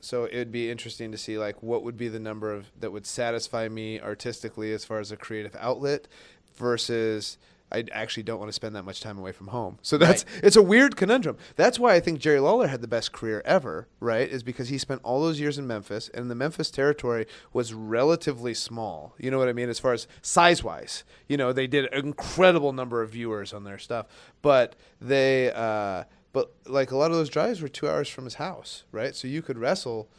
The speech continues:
Speaker 1: you could wrestle a hundred fifty, two hundred days a year
Speaker 2: Yeah.
Speaker 1: and still be in your bed most nights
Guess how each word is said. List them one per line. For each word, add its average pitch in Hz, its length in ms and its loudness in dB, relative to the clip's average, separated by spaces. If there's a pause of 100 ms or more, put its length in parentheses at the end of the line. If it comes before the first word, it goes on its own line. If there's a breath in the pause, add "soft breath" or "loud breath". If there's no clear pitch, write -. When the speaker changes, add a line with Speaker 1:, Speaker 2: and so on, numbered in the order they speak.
(340 soft breath)
Speaker 1:
you 131 80 -6
could 120 140 -10
wrestle 123 420 0
a - 40 -10
hundred 117 300 -8
fifty, 110 300 -10
two 113 160 -16
hundred 110 160 -10
days 113 240 -4
a 110 60 -12
year 135 360 -2
Speaker 2:
Yeah. 110 220 -2
Speaker 1:
and 127 140 -6
still 135 260 0
be 127 180 -4
in 123 140 -8
your 117 180 -6
bed 117 520 -2
most 110 420 -6
nights 107 560 -10